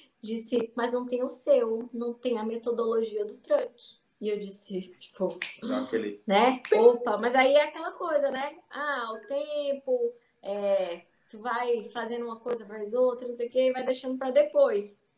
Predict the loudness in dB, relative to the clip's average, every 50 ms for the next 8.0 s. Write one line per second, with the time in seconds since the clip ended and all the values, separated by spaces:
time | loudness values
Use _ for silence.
0 | _ _ _ -12 -2 0 0 0 0 -2 -4 -8 -8 -8 -4 -2 0 0 0 0
1 | -2 -4 -6 -6 -4 -4 -4 -4 -4 -6 -8 -10 -8 -6 -6 -6 -6 -8 -12 -16
2 | -12 -10 -8 -4 -4 -4 -4 -4 -6 -8 -10 -14 -16 -12 -10 -10 -8 -4 -2 0
3 | 2 2 0 0 -2 -6 0 2 4 6 6 6 4 4 0 0 0 0 0 -2
4 | -4 0 2 4 4 4 4 0 -2 -2 -2 -2 -2 -4 -8 -10 -10 -8 -8 -8
5 | -4 -2 0 0 0 -2 0 0 0 0 0 -2 -4 -4 -2 0 2 0 0 -2
6 | -4 -12 _ _ _ _ _ _ _ 0 0 0 0 0 -2 -2 -2 -2 -2 -2
7 | 0 0 -2 -2 -2 -4 0 4 4 4 4 4 -2 -4 -2 -2 -2 -2 -4 -6